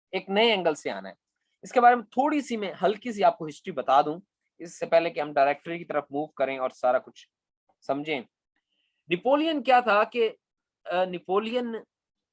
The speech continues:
जो है वो डायरेक्टरी से पहले भी मिलिट्री सर्विस के अंदर था फ्रांस की। तो जब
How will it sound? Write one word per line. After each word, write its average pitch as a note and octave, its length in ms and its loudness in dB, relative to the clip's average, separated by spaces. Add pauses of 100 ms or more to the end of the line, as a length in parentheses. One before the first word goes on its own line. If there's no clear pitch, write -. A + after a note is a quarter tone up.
(220)
जो F#3+ 140 2
है F3+ 320 4
वो G3 500 -2
डायरेक्टरी F3 440 0
से G3+ 140 -6
पहले G#3 420 2
भी F3+ 320 -12 (480)
मिलिट्री F#3+ 360 -2
सर्विस F3 400 -2
के E3+ 100 -4
अंदर D#3 220 -2
था C#3 280 0 (580)
फ्रांस D3 380 -4
की। C3 160 -12 (720)
तो F#3+ 380 4
जब G#3 600 2